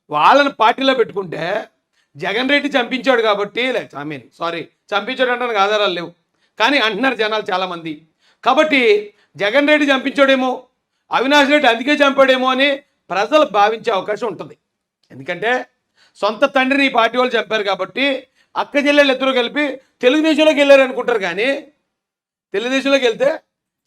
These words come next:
చంద్రబాబు నాయుడు గారు చంపారని అనుకుంటారా? దేవి ప్రచారం రా బాబు, ఇంత ఘోరంగా ఉన్నారు. పాపం రోడ్డు పక్కన ఆ రైస్ అమ్ముకునే ఆ అక్క చెల్లెళ్ళు ఎవరైతే ఉన్నారో వాళ్ళని కూడా పబ్లిసిటీకి వాడుకోవటం,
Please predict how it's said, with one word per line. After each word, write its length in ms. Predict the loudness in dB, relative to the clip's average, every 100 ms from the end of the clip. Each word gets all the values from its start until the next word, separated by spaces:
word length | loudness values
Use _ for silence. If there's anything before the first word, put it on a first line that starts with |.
| -8
చంద్రబాబు 260 | -4 -2
నాయుడు 160 | 0 0
గారు 120 | 0
చంపారని 380 | -2 -4 -4 -4
అనుకుంటారా? 500 | -6 -10 -10 -12 -14 _ _ _ _ _ _ _ _ _ _ -14
దేవి 240 | -8 -8 -8
ప్రచారం 540 | -10 -8 -8 -6 -8
రా 60 | -12
బాబు, 440 | -14 -14 -16 -20 _ _ _ _ _
ఇంత 260 | -20 -12 -10
ఘోరంగా 420 | -6 -4 -4 -6
ఉన్నారు. 280 | -6 -8 -12 _ _ _ _ -8
పాపం 180 | -4
రోడ్డు 300 | -4 -4 -6
పక్కన 300 | -4 -4 0 0 2 0 -2 -10 _ _ _ -8
ఆ 60 |
రైస్ 320 | -4 -4 0
అమ్ముకునే 720 | 0 -2 -4 -2 0 0 -2 -8 _ -2
ఆ 180 | 2 2
అక్క 280 | 0 0
చెల్లెళ్ళు 280 | 2 2 4
ఎవరైతే 280 | 2 2 0
ఉన్నారో 380 | 0 0 0 -2 _
వాళ్ళని 340 | -2 2 4 4
కూడా 120 | 2
పబ్లిసిటీకి 500 | 0 -4 -4 -4 -2
వాడుకోవటం, 460 | -2 -2 -6 -6